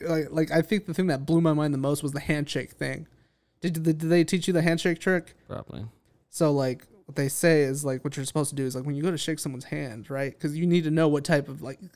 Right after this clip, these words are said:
Speaker 1: like, they, you're, they're, they teach you to analyze people's personality types,
Speaker 2: Mm-hmm.
Speaker 1: right? If they're, like, an alpha personality, A B personality, whatever that stuff is.
Speaker 2: Yeah, yeah, yeah.
Speaker 1: So, like,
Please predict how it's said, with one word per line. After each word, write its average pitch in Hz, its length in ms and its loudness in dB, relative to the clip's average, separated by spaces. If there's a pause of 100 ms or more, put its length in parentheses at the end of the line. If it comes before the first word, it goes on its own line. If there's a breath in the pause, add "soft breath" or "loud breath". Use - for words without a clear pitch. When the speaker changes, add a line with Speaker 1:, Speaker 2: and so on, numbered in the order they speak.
Speaker 1:
like, 202 200 0
they, 247 220 8
you're, 254 300 8
they're, 214 320 8
they 196 160 -2
teach 254 180 -2
you 262 60 2
to 180 120 4
analyze 175 320 8
people's 165 280 2
personality 131 580 0
types, - 560 -6
Speaker 2:
Mm-hmm. 117 140 -20 (240)
Speaker 1:
right? 151 160 0
If 135 120 -4
they're, 147 140 0
like, 127 160 -4
an - 60 -8
alpha 139 280 -2
personality, 139 520 2
A 160 160 8
B 160 180 6
personality, 160 460 2
whatever 156 240 2
that 147 120 -2
stuff 156 220 -2
is. 165 100 0
Speaker 2:
Yeah, 117 100 2
yeah, 101 200 4
yeah. 101 80 -2 (320 soft breath)
Speaker 1:
So, 165 220 0
like, 131 320 -2